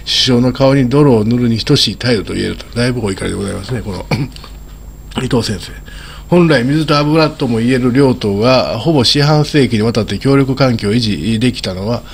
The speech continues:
お互いに相手の立場を尊重し、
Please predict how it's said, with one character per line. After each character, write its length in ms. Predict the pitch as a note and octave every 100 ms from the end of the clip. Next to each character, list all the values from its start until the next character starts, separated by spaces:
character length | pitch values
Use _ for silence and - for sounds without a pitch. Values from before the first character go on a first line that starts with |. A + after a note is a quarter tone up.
| - - -
お 140 | A#2+
互 320 | C3 C3 C3+
い 20 |
に 100 | C3+
相 260 | C3+ D3+ D3+
手 260 | - C3+ B2+
の 160 | C#3+
立 320 | - C3+ -
場 160 | A2 G2+
を 80 | F#2
尊 320 | - B2 B2 -
重 260 | A#2 A2 G#2
し、 280 | C#3 C3+